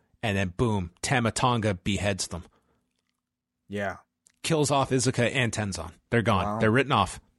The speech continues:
Speaker 2: Okay. Yeah. Yeah.
Speaker 1: Taiji Ishimori
Speaker 2: <laughs>
Speaker 1: versus Ryusuke Taguchi.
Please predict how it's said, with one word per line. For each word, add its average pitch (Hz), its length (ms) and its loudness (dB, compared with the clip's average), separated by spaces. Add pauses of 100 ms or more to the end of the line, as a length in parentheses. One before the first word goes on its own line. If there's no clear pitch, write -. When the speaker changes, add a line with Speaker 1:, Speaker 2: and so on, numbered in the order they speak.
(260)
Speaker 2:
Okay. 92 280 -16 (320)
Yeah. 92 240 -8 (1040)
Yeah. 85 140 -18 (2000)
Speaker 1:
Taiji 139 300 0
Ishimori 127 440 2
Speaker 2:
<laughs> - 180 -6
Speaker 1:
versus 117 340 2
Ryusuke 139 600 0
Taguchi. 123 540 0